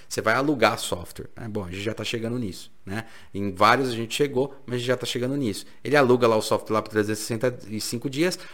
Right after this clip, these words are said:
mas tem uma ideia de você alugar realmente o quanto você usa. Já existem empresas que tão fazendo isso. Você aluga conforme você usa. Aliás, o chat G P T,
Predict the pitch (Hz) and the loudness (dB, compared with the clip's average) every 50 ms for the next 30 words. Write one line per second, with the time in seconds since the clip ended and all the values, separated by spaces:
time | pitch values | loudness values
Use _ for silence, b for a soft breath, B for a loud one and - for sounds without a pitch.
0 | B B B 135 135 139 147 156 151 - - 147 143 143 151 156 160 131 127 131 | B B B 8 8 8 8 6 2 0 0 2 2 2 2 2 2 4 4 2
1 | 143 139 143 139 135 - - - 147 147 151 147 131 110 113 127 135 135 147 151 | 2 0 -2 -4 -4 -2 0 2 2 2 2 0 0 0 2 2 2 0 0 -2
2 | 151 127 117 127 151 147 - - 156 - - - 131 127 147 - 175 151 156 160 | -2 0 -2 -2 -4 -6 -8 -10 -10 -4 2 4 4 4 4 0 -4 -4 -4 -4
3 | - - - 202 170 123 113 98 101 90 - 95 120 123 139 151 139 117 - - | -2 -2 0 0 0 0 0 2 0 0 2 4 2 2 2 2 0 -2 -2 -2
4 | 123 - - - 208 196 185 - 143 127 127 135 147 - - - 156 151 - 156 | 0 -2 0 0 -2 -2 -2 -2 0 0 0 0 -2 -6 -6 -6 -8 -6 -6 -6
5 | 160 180 190 220 196 113 - - - B B B B B 120 - - 107 - - | -4 -4 -2 -2 -2 -2 -4 -6 -8 B B B B B 4 6 6 4 4 4
6 | - 104 92 90 87 87 90 95 110 139 175 180 202 196 196 B B B B - | 4 4 2 2 0 -2 0 0 0 2 2 2 0 0 0 B B B B 0
7 | 127 127 123 - 117 110 113 123 123 120 131 - - 180 165 131 117 104 101 - | 0 0 2 2 2 2 2 2 0 -2 -2 -2 0 2 4 4 2 2 0 -4
8 | - - 156 170 160 135 123 110 101 - - B B B B B - 110 - - | -2 2 4 4 6 6 6 6 4 2 -2 B B B B B -8 -6 -4 -2
9 | - - 147 - - - - - - 110 98 95 95 98 147 170 170 - 131 110 | 2 4 4 4 4 4 0 -6 -6 -6 -6 -6 -2 0 0 0 0 0 -2 -4
10 | - - - - 139 165 160 160 | -4 0 4 4 4 6 4 0